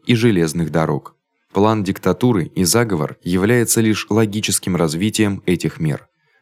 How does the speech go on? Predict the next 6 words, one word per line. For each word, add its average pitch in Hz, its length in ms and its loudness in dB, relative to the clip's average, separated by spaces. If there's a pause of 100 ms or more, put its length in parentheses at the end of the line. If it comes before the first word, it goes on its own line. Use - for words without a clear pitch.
Такова 95 400 0
краткая 98 540 0
история 120 420 2
восстановления 90 800 0
железной 82 460 0
дисциплины 82 760 -2